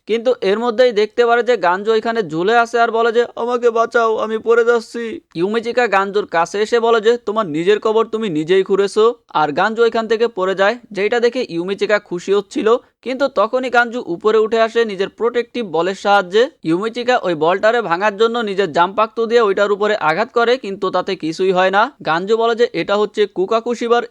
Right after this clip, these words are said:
স্পেশাল ক্যানন বল, এটাকে জাম্পাক্তু দিয়ে তুমি সহজে ভাঙতে পারবা না।" ইউমিচিকা বলে যে, "তুমি কি আমাকে আন্ডার এস্টিমেট করতেছো? আমি এগারো নম্বর স্কোয়াডের পাঁচ নম্বর পজিশনে আছি।" এরপরে ইউমিচিকা নিজের জাম্পাক্তুর আসল ফর্ম রিলিজ করে, আর বলে যে,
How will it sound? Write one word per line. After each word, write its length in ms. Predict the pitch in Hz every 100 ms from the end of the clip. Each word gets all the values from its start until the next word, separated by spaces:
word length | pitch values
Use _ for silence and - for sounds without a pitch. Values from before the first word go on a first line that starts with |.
| 180
স্পেশাল 440 | - 202 202 220 202
ক্যানন 320 | 160 170 190
বল, 220 | 190 202 226
এটাকে 380 | - 190 240 240
জাম্পাক্তু 640 | 175 165 185 202 208 - 220
দিয়ে 180 | 220
তুমি 200 | 220 220
সহজে 320 | 214 180 185 190
ভাঙতে 360 | 143 156 170
পারবা 300 | 190 190 190
না।" 220 | 196 233 -
ইউমিচিকা 480 | 165 180 220 240 254
বলে 200 | 240 240
যে, 120 | 240
"তুমি 320 | 240 - 165 202
কি 80 |
আমাকে 280 | 220 226 226 214
আন্ডার 300 | 156 165 202
এস্টিমেট 380 | 214 - 226 226
করতেছো? 600 | - 226 - 220 185 139 -
আমি 240 | 151 156 -
এগারো 300 | 160 185 214
নম্বর 360 | 226 226 226
স্কোয়াডের 500 | 214 - 208 202 202
পাঁচ 240 | 226 156 180 190
নম্বর 320 | 196 202 208
পজিশনে 440 | 208 208 208 202
আছি।" 340 | 208 202 240 285 -
এরপরে 420 | 214 233 240 233 -
ইউমিচিকা 540 | 170 202 208 208 214
নিজের 280 | 180 165 131
জাম্পাক্তুর 580 | 180 226 233 240 240 240 -
আসল 340 | 160 196 220
ফর্ম 280 | 220 220 208
রিলিজ 320 | 180 196 202
করে, 280 | - 208 226 -
আর 200 | 143 139
বলে 240 | 170 226
যে, 140 | 233